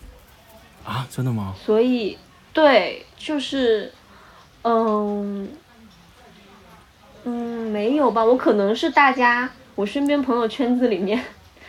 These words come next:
Speaker 2: 最，
Speaker 1: 嗯。
Speaker 2: 最向往外世界的人。我的一个好朋友，他可能也会，嗯，想要和我一起去埃及，但她也是女生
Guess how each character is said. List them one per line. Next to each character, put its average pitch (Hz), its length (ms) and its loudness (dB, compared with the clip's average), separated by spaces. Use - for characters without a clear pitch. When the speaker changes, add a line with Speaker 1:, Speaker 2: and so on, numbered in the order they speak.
Speaker 2:
最， 285 340 6
Speaker 1:
嗯。 254 60 0
Speaker 2:
最 277 240 2
向 247 360 0
往 202 340 -8
外 233 180 4
世 220 280 -2
界 202 200 -4
的 170 120 -8
人。 90 180 -12
我 196 80 -6
的 202 100 0
一 269 80 0
个 330 80 2
好 214 180 0
朋 196 220 -4
友， 247 100 -2
他 226 220 -2
可 214 140 -8
能 175 160 -8
也 196 120 -4
会， 196 280 -4
嗯， 180 420 -4
想 175 340 -2
要 202 140 0
和 214 160 2
我 214 100 4
一 196 60 -2
起 196 160 -6
去 170 160 -6
埃 208 180 2
及， 214 140 -6
但 208 180 -4
她 240 140 -6
也 208 100 -2
是 208 140 -8
女 208 180 -6
生 202 200 -12